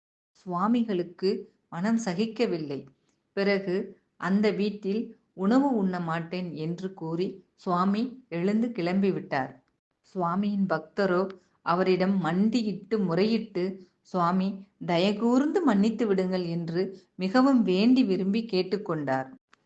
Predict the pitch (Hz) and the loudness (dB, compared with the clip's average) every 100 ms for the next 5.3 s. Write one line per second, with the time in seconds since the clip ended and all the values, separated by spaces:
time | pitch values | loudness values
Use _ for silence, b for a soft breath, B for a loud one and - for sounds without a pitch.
0 | _ _ _ _ 185 220 240 269 262 - | _ _ _ _ -2 0 2 0 -2 -6
1 | 165 202 226 - - 233 175 170 220 214 | -2 2 2 0 -4 -2 -2 0 -2 0
2 | 202 202 185 170 160 165 175 180 175 147 | -2 0 0 2 0 0 -2 -4 -2 0
3 | 190 208 208 151 151 156 151 175 b b | 0 -2 0 -2 -2 -6 -10 -12 b b
4 | b - 180 180 180 165 170 190 - 170 | b -4 0 0 0 0 0 -2 -2 -2
5 | 214 - | -2 -6